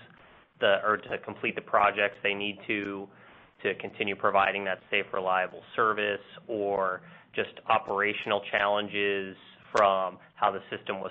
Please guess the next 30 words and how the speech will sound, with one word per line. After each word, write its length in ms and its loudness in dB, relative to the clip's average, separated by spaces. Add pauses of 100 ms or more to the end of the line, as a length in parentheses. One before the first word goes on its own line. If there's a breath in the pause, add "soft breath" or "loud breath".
(140)
set 140 4
up 280 4
when 140 -12
they 260 4
bought 320 4
it 300 -2 (400)
to, 400 -4 (160)
and 280 0
how 240 0
they've 280 0
been 140 2
operating 540 0
it. 220 -6 (640 loud breath)
And 180 -6
so 140 2
it 120 2
can 120 -4
be 140 0
a 60 0
myriad 400 0
of 100 -6
all 180 2
of 140 -6
those 180 -6 (100)
things. 300 -6
And 220 -12
so 320 0 (600 soft breath)
I 60 -8
guess 220 2 (280)
from, 460 2